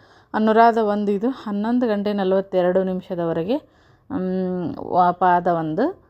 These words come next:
ಪಾದ ಎರಡು, ಅನುರಾಧ ಎರಡು, ಇದು ಆರು ಗಂಟೆ ಹದಿನಾಲ್ಕು ನಿಮಿಷದವರೆಗೆ ಇರುತ್ತೆ.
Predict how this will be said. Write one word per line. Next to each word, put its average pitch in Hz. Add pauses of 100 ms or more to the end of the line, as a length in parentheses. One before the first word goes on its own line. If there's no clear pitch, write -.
(200)
ಪಾದ 226
ಎರಡು, 196
ಅನುರಾಧ 180
ಎರಡು, 175
ಇದು 202 (240)
ಆರು 220
ಗಂಟೆ 196
ಹದಿನಾಲ್ಕು 180
ನಿಮಿಷದವರೆಗೆ 170
ಇರುತ್ತೆ. 190